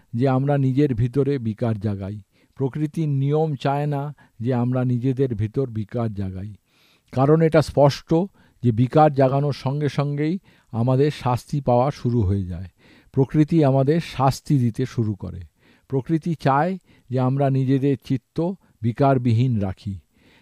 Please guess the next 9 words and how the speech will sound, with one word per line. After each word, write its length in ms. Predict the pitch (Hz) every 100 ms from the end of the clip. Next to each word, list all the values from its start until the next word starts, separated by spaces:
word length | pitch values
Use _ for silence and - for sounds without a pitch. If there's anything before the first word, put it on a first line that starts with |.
| _
কারণ 320 | 123 143 135
বিকারবিহীন 680 | 131 127 160 165 151 160 156
করলেই 580 | 143 139 143 160 196 214 _ _ -
প্রকৃতি 500 | 131 120 143 143 143
আমাদের 400 | 135 135 147 180
পুরস্কার 580 | 127 131 135 - 127
দিতে 300 | 110 95 95
শুরু 240 | 98 98 98
করে, 340 | - 87 92